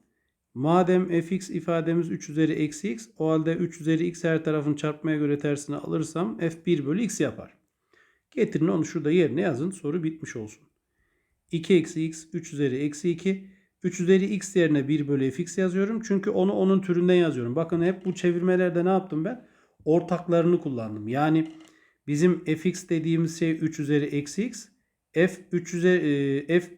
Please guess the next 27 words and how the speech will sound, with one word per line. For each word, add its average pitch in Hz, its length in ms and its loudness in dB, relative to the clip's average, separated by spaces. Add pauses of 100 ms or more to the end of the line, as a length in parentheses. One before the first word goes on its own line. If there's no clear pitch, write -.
iki 160 260 -4
eksi 202 300 -4
x - 200 -8
dediğimiz 180 500 2
şey 143 300 0
de 113 240 -4
yine 165 480 0
kime 175 200 4
eşit 160 240 -2
oluyor? 165 320 -4 (640)
Ee, 139 500 2
üç 180 200 -4
üzeri 160 240 2
eksi 160 360 -2
iki 190 200 -4
çarpı 127 360 -2
üç 113 160 -10
üzeri 196 200 2
x'e. - 280 -6 (320)
Yani 156 220 2
ancak 226 360 2
şunların 196 440 2
şu - 140 -4
ortak 170 500 -2
değerlerini 180 800 4
kullanarak 175 600 4
yapabilirsiniz. 107 800 -12